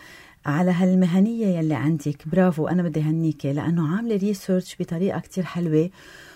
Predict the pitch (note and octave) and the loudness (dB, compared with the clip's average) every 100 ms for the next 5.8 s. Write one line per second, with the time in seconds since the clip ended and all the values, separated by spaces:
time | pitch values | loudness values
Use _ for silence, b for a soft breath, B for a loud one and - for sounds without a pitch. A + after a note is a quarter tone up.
0 | B B E3+ D#3+ D#3+ E3 A3+ B3+ A#3+ A3+ | B B -2 0 0 0 0 0 -2 -4
1 | F#3+ G3+ F3 E3 E3 - D#3+ E3 F3+ F#3 | -2 -2 0 0 0 -2 -2 0 0 -2
2 | F3 D#3 D3+ D#3+ F3 - E3+ E3+ F3 E3+ | -4 -6 -4 -2 -4 -4 -2 0 0 0
3 | A3+ A3 F#3 E3+ F#3 F3 F3 F3+ E3+ - | -2 -2 0 0 -2 -2 -2 -2 -2 -2
4 | E3+ E3+ F#3+ - D#3+ F#3 F#3 - F3+ F#3 | -2 -2 -4 -4 0 2 0 -4 0 0
5 | F#3+ B3+ A#3+ G3 - A#3 A#3+ - | -2 -8 -4 -4 -4 -6 -6 -8